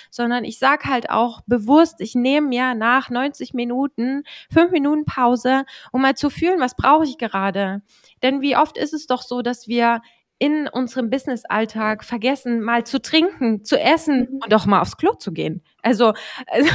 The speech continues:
Speaker 1: <laughs> es ist doch wirklich so,
Speaker 2: Richtig.
Speaker 1: dass wir dann manchmal so, so denken, "Oh mein Gott, ich habe heute noch gar nichts getrunken, ich habe heute noch gar nichts gegessen und eigentlich müsste ich ja auch mal aufs Klo."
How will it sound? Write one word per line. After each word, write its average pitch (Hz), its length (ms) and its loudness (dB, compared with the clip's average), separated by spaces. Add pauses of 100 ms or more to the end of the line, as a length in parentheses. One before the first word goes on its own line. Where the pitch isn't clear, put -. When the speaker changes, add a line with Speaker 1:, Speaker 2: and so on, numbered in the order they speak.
(220)
Speaker 1:
<laughs> - 120 -14
es 254 180 0
ist 349 160 0
doch 330 240 -4
wirklich 320 420 -2
so, 277 80 -2
Speaker 2:
Richtig. - 240 -6
Speaker 1:
dass 349 240 0
wir 285 140 0
dann 277 180 0
manchmal 285 460 2
so, 262 440 4 (300)
so 285 120 0
denken, 285 500 2 (320)
"Oh 233 80 2
mein 208 160 2
Gott, 233 240 2
ich 262 100 -12
habe 226 160 0
heute 220 100 0
noch 220 140 -2
gar 208 160 2
nichts 214 180 -4
getrunken, 233 360 0
ich 302 100 0
habe 233 160 -2
heute 220 120 0
noch 214 140 -4
gar 202 140 0
nichts 214 240 -4
gegessen 220 400 0
und 262 200 0
eigentlich 320 340 0
müsste 254 260 -2
ich 247 80 -6
ja 240 220 4
auch 247 120 0
mal 254 200 2
aufs - 120 -10
Klo." 277 380 2